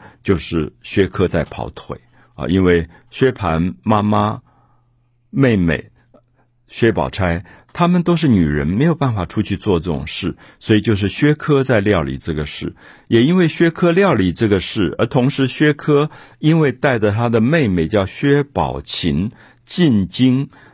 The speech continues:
要去嫁给一个梅翰林的儿子，所以薛科人品非常的端正，就觉得说妹妹的婚事还没有完成，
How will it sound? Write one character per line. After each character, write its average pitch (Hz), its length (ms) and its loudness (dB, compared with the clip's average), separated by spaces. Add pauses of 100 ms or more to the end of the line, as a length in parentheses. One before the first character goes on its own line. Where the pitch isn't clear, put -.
(140)
要 113 280 2
去 - 260 -4
嫁 143 380 0
给 82 420 -2 (140)
一 120 120 -2
个 104 160 2
梅 87 340 0
翰 123 360 -2
林 80 280 -2
的 82 120 -4
儿 78 300 -4
子， 92 260 -4 (480)
所 139 180 2
以 113 280 0 (540)
薛 175 200 0
科 160 460 0 (200)
人 107 260 2
品 87 220 -4
非 135 180 0
常 90 200 -4
的 90 100 -4
端 110 320 0
正， 90 220 -2 (300)
就 139 140 4
觉 110 240 0
得 110 120 0
说 113 360 0 (160)
妹 185 200 2
妹 107 180 4
的 90 100 0
婚 110 200 0
事 110 140 -2
还 85 200 -2
没 87 120 2
有 85 120 2
完 71 260 -2
成， 69 280 -8